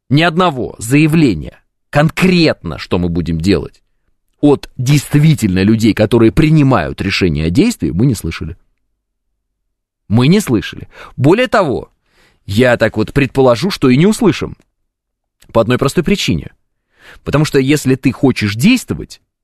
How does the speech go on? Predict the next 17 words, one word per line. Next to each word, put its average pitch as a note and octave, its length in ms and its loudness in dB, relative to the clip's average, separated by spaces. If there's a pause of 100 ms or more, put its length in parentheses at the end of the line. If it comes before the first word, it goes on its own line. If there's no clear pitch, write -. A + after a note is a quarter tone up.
(200)
ты D#3 140 4
не D3+ 140 4
заявляешь C#3 920 -2 (380)
о - 80 -4
том, F3 240 0
что D3+ 400 0
ты C3+ 180 -2
конкретно A2+ 560 0
будешь F#2+ 300 -2
делать. D#2+ 440 -8 (560)
Ты - 100 -8
просто - 240 -2
в - 20 -4
какой-то - 300 0
момент F2+ 320 0
начинаешь G2+ 380 -2
действовать. - 540 -4